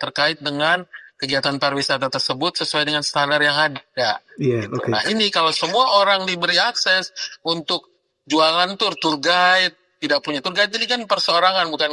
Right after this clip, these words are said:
Speaker 1: company, tapi dia punya possibility untuk tetap jualan tur, Bapak, karena nobody control gitu.
Speaker 2: Iya, oke.
Speaker 1: Tahu-tahu tiba-tiba sudah ada dealing, sudah ada pembayaran ke rekening pribadi pun,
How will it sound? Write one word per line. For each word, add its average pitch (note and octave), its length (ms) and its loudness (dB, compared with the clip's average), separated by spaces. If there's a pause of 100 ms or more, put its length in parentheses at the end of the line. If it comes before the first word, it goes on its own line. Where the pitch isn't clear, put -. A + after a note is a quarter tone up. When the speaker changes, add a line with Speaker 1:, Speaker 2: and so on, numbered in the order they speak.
Speaker 1:
company, D3+ 480 -2
tapi A#3+ 400 -2 (400)
dia A3+ 160 0
punya G3+ 240 0
possibility F3+ 640 0
untuk G#3+ 240 -2
tetap F3 240 -6
jualan F3 320 0
tur, A#3 240 0
Bapak, E3+ 560 0
karena B3 320 2 (260)
nobody G3 380 2
control G#3 480 2
gitu. A#2+ 320 -8 (160)
Speaker 2:
Iya, A#2+ 320 0
oke. - 80 -6
Speaker 1:
Tahu-tahu G#3+ 400 2
tiba-tiba G3+ 560 0
sudah E3+ 320 0
ada D#3+ 160 0
dealing, F3 560 0
sudah D#3 160 0
ada D3+ 80 2
pembayaran D3+ 560 4
ke F3+ 80 -4
rekening D#3+ 320 -2
pribadi D#3+ 320 2
pun, A3 240 -2